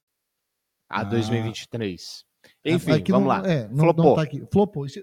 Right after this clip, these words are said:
Speaker 2: eu, eu queria entender o seguinte: o que que será que tá acontecendo de verdade com as Black Friday aqui do, do Brasil, principalmente?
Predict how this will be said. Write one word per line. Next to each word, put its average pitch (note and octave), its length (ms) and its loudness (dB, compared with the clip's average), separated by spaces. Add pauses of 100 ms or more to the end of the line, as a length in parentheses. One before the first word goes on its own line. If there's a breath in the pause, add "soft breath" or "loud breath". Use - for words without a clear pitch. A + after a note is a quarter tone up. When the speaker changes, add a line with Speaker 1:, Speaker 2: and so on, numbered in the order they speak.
Speaker 2:
eu, E3+ 200 0
eu D#3 80 -4
queria F#3 180 -6
entender F#3 260 -6
o E3+ 40 0
seguinte: D3+ 280 -12
o F3+ 120 -2
que - 240 -6
que - 80 -12
será D#3 320 -2
que - 80 -12
tá D3+ 100 -4
acontecendo C#3+ 840 0
de B2+ 200 4
verdade B2+ 520 2
com B2+ 120 -2
as B2 40 2
Black A#2+ 220 0
Friday A#2 160 -2
aqui A#2+ 160 -10
do, B2+ 260 -14
do C#3 140 0
Brasil, C3 380 0
principalmente? G#2 600 -6